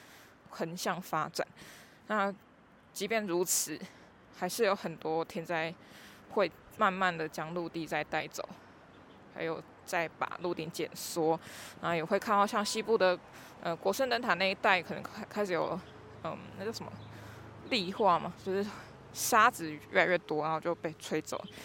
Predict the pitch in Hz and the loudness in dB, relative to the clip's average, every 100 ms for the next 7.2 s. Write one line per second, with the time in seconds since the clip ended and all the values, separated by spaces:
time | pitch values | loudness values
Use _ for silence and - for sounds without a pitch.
0 | - - - - 180 180 190 185 214 208 | -16 -18 -20 -16 -12 -4 -2 0 0 0
1 | 208 - 156 151 151 - _ 180 156 220 | -2 -4 -4 -4 -6 -12 _ -6 -2 -2
2 | 180 180 - - - - - - - - | -2 -2 -4 -4 -4 -6 -8 -10 -18 -10
3 | 180 180 165 - - 143 - - - - | -6 -4 -4 -4 -2 0 -2 -6 -6 -4
4 | - - 160 - 165 - 160 160 147 - | -2 -2 -2 -2 -4 -4 -2 0 -2 -6
5 | - - - - - - - - 160 170 | -16 -18 -20 -20 -12 -12 -8 -4 -4 -2
6 | 185 - 165 160 - 143 - 165 - - | -4 -2 -4 -6 -6 -10 -10 -14 -16 -8
7 | 147 151 | -6 -6